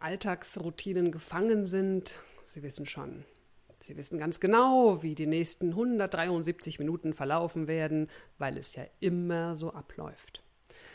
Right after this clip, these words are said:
Routinen können auf Dauer mürbe machen und unsere Wahrnehmung, Kreativität und Lebendigkeit einschränken. Man hat dann irgendwie gar nicht mehr so richtig gef-, das Gefühl, dass man lebt, sondern man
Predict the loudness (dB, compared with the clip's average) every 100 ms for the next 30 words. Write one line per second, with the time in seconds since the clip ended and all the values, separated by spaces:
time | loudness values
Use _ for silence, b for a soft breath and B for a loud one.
0 | B B B -6 0 4 6 6 4 4
1 | 4 2 -2 2 4 6 4 2 -6 -6
2 | 0 2 2 0 -2 -4 -4 -4 -6 -8
3 | -8 -8 -10 -8 -6 -2 -2 0 -4 -4
4 | -6 -8 -8 -12 -12 -8 -6 -6 -6 -6
5 | -6 -8 -4 -2 -2 -6 -10 -14 -12 -8
6 | -8 -8 -10 -12 -12 -18 -20 _ B B
7 | B B B B B -8 -6 -6 -4 -4
8 | -2 -4 -4 -4 -2 0 0 -2 -4 -6
9 | -8 -10 -10 -12 -12 -10 -4 -4 -4 -10
10 | -6 -4 -4 -2 -4 -2 -4 -2 -2 -4
11 | -2 -2 -2 -6 -4 -2 0 -2